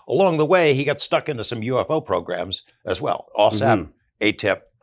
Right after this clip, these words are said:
Speaker 1: U A P Task Force. But they both end up in Huntsville working for the same company. That company has, uh, bases in seventeen s-, uh, states, offices attached to U S Air Force installations, including right here,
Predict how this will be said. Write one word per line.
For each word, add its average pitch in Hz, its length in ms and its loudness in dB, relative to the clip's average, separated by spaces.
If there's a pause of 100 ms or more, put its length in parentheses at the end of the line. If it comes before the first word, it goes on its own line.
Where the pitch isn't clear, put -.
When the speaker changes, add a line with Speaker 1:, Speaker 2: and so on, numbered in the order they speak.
(140)
Speaker 1:
U 104 160 0
A 98 80 4
P 101 140 -4
Task 131 300 -2
Force. - 240 -16
But 110 220 -4 (200)
they 110 100 -2
both 214 260 4
end 143 180 2
up - 320 0
in 110 120 -6
Huntsville 110 580 -2
working 123 300 -4
for 117 160 0
the - 80 -8
same 123 260 -2
company. 104 540 -6 (260)
That - 180 -2
company 120 440 -2
has, 101 420 -2 (280)
uh, 90 180 -2
bases 127 640 -2
in 98 180 -6
seventeen 135 460 -2
s-, - 180 -8
uh, 104 140 -4 (120)
states, 131 540 -2
offices 110 600 -2 (200)
attached - 440 -4
to 107 280 -2 (240)
U 120 160 6
S - 180 4
Air 143 140 2
Force 120 400 -2
installations, 95 580 -6
including 190 360 -2
right 156 180 -2
here, 101 260 -4